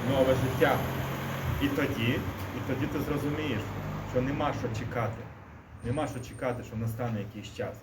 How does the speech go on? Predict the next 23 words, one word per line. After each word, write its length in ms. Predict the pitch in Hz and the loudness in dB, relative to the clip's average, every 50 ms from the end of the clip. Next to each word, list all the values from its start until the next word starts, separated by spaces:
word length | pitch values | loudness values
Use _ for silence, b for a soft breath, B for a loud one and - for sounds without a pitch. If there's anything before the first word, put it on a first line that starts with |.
| - - - - - - 113 | -18 -20 -20 -20 -16 -8 -4
Він 180 | 120 120 110 104 | -4 -2 -2 -2
вже 220 | - - 120 123 | -2 -2 -2 -2
настав 400 | 110 95 - - - 92 87 82 - - | -2 -2 -6 -8 -10 -10 -12 -12 -12 -14
цей 80 | 85 - - | -18 -18 -18
час. 160 | - 76 71 - - - - - - - - - - | -18 -18 -18 -18 -20 -20 -20 -20 -20 -18 -18 -12 -6
Тільки 220 | 131 135 - - 131 | -6 -4 -2 0 0
лишилось 300 | 123 120 - 135 131 120 | 0 0 2 2 2 2
сказати: 320 | - 127 117 113 113 110 - - - | 2 0 0 0 0 -2 -4 -2 0
«Так, 220 | 139 147 170 175 - 139 | 4 4 4 4 4 6
Господи, 520 | 170 175 175 175 - 175 170 170 175 180 175 - - - - - - - - - | 6 6 6 4 2 -2 0 0 0 -4 -6 -8 -16 -18 -16 -16 -16 -14 -6 -2
я 120 | 113 131 | 0 0
піду 260 | 139 123 - 131 117 107 101 - | 0 0 -2 -4 -4 -4 -6 -6
за 60 | - | -8
тобою». 400 | - - 95 87 87 101 98 95 95 - - - - - - - - - - - - - - - - - - - - - - | -8 -8 -10 -8 -8 -6 -6 -6 -6 -6 -8 -8 -8 -8 -6 -4 -4 -4 -4 -4 -4 -4 -4 -6 -4 -4 -4 -4 -4 -4 -4
І 40 | 113 | -2
життя 300 | 113 110 110 110 120 107 | -2 -2 0 2 2 2
почне 300 | - - - - 117 113 113 | 2 0 -4 -6 -4 -6 -6
змінюватись, 540 | 117 127 127 120 107 95 95 - - - - - - 104 | -4 -4 -4 -4 -4 -6 -6 -8 -8 -8 -8 -8 -8 -8
неймовірно. 520 | 107 107 107 107 104 101 101 101 - - - - - - - - - - - - - | -6 -6 -4 -4 -4 -4 -6 -6 -8 -10 -10 -10 -10 -12 -12 -12 -12 -14 -14 -12 -10
У 40 | 104 | -4
мене 180 | 113 120 117 107 | -4 -2 -2 -2
так 160 | 113 - 92 87 | -4 -6 -8 -8
змінилося. 540 | - 98 92 90 90 87 85 - - - | -10 -12 -12 -12 -12 -12 -14 -14 -14 -14